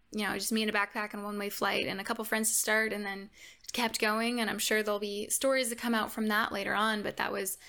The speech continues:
definitely, like, the next chapter of my life and taught me so, so, so much, probably <laughs> more than university ever did. And then, um, yeah,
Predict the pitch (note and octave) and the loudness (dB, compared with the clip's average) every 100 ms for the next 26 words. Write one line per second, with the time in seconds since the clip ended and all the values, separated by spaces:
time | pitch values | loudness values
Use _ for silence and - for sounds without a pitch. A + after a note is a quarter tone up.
0 | - - G#3+ G#3+ A3 G3+ G#3+ G#3+ G#3 - | -20 -6 -4 0 0 0 0 0 0 0
1 | G#3 - G3+ G3+ G3 G3+ A#3 - G#3+ G3+ | 0 0 -2 0 2 0 0 -2 -4 -2
2 | G#3 G3 G#3 G#3 G#3 - - - - - | -2 0 -2 -4 -10 -18 -20 -8 0 2
3 | B3 A#3 A3+ A3 G#3+ G3+ A#3 B3+ - A3 | 4 2 2 0 0 0 2 0 0 0
4 | G#3+ A3+ C4+ B3+ A#3 A#3 A3+ G#3+ A3+ - | 2 4 4 4 4 2 2 2 2 2
5 | G#3+ G#3 G#3 G#3+ A#3+ - A#3 A3+ G#3+ A3+ | 2 2 2 2 0 -4 -2 0 2 2
6 | A3+ A3+ A3+ A#3 A#3 - - - D#4 G#4+ | 2 2 2 0 -4 -14 -20 -2 2 2